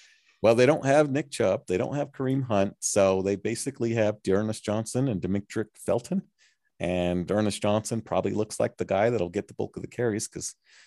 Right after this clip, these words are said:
Felton is probably a little smaller and more of a, a passing guy, but we'll see. But I do like that as a sneaky one 'cause we already know the other two guys are out for this week. I'm gonna go with, uh,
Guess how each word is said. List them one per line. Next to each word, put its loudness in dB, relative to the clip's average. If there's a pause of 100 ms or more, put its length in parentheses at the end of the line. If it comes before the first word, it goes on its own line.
(160)
Felton -2
is -6
probably -4
a -6
little -4
smaller -4
and -4
more -4
of -6
a, -2 (300)
a -18
passing -4
guy, -8
but -8
we'll -6
see. -2 (320)
But -4
I 0
do -2
like 2
that 2
as -2
a -8
sneaky -8
one -4
'cause -12
we 2
already 2
know 2
the -4
other -2
two -10
guys -4
are -2
out -2
for -16
this -14
week. -12 (800)
I'm 2
gonna 2
go 6
with, 4
uh, 6